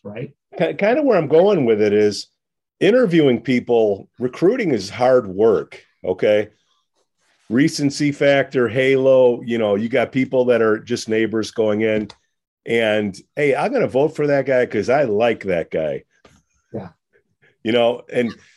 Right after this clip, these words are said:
Speaker 2: is that necessarily the best person, you know, for the position? Now, I, Scu, I know your thoughts are on, you know,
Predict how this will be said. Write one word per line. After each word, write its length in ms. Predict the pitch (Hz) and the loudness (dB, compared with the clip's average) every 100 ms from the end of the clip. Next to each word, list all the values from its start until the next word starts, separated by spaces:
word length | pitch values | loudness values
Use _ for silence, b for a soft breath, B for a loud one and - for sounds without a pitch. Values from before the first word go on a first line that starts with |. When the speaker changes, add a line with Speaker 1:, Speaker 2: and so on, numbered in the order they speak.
| b | b
Speaker 2:
is 120 | 135 | 0
that 160 | 156 143 | 0 2
necessarily 600 | 143 143 - 139 131 117 | -2 -2 -2 0 0 -2
the 120 | 107 | -2
best 300 | 117 113 - | -2 -2 -2
person, 420 | 110 107 - 95 | -4 -4 -4 -8
you 140 | 104 | -6
know, 160 | 98 90 | -6 -6
for 180 | - 92 | -6 -8
the 80 | 87 | -8
position? 680 | 90 90 101 98 82 76 - _ _ _ _ | -10 -4 -4 -2 -6 -8 -16 _ _ _ _
Now, 160 | 135 | 0
I, 240 | 139 147 - - _ _ | 2 0 -4 -16 _ _
Scu, 340 | - 151 151 | -6 2 2
I 60 | 139 | 4
know 100 | 139 | 4
your 200 | 135 131 | 4 2
thoughts 380 | 131 131 127 131 | 2 2 2 2
are 140 | 113 | 2
on, 120 | 110 | 0
you 80 | 110 | -2
know, 280 | 110 95 101 | 0 0 -2